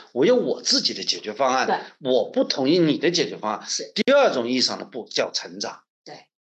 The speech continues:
Speaker 1: 我觉得这个，啊，这点我，我觉得这里面看得挺好。你看，
Speaker 2: 嗯。
Speaker 1: 他，他自己解决方案，
Speaker 2: 嗯。
Speaker 1: 他最后选择了和小熊猫共存。
Speaker 2: 对。
Speaker 1: 所以他是拒绝他妈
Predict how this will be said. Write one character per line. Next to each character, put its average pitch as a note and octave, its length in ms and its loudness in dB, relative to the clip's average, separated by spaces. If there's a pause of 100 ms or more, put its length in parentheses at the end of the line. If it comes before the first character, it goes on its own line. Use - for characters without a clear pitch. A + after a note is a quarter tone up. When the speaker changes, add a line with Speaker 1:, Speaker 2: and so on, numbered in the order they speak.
(260)
Speaker 1:
我 A#2+ 80 -14
觉 F3+ 100 2
得 G3 140 2
这 A#3+ 160 0
个， C3 400 0 (320)
啊， A2 100 -10
这 F#3 180 0
点 B2 220 -2
我， G#2 180 -8 (120)
我 A#2 80 -6
觉 B2 100 -4
得 C3+ 60 -4
这 E3 100 -4
里 B2+ 80 -6
面 A2 140 -8
看 C#3 180 -8
得 A2+ 60 -10
挺 A#2 180 -10
好。 G#2 120 -8
你 A#2 100 -8
看， C#3 180 -6
Speaker 2:
嗯。 D3 180 -18
Speaker 1:
他， A3 80 0
他 G#3+ 120 -2
自 A3 180 -6
己 C#3+ 100 -6
解 A2 140 -4
决 G2+ 100 -10
方 A2 140 -6
案， A2+ 240 -6
Speaker 2:
嗯。 E3+ 140 -14
Speaker 1:
他 A3+ 160 -2
最 B3+ 120 0
后 A#3+ 80 2
选 A2 440 -2
择 G#2 180 -4
了 D3+ 220 0 (200)
和 B2+ 320 0
小 A2+ 240 0
熊 A#2+ 200 -8
猫 B2+ 160 -2
共 E3 260 -2
存。 - 260 -12 (140)
Speaker 2:
对。 - 100 -20 (140)
Speaker 1:
所 F#3+ 160 2
以 A#3 80 0
他 - 180 -4
是 A#2 340 -4 (460)
拒 A#3 300 2
绝 G#2+ 340 -4 (160)
他 D#3 200 -4
妈 C#3+ 280 -4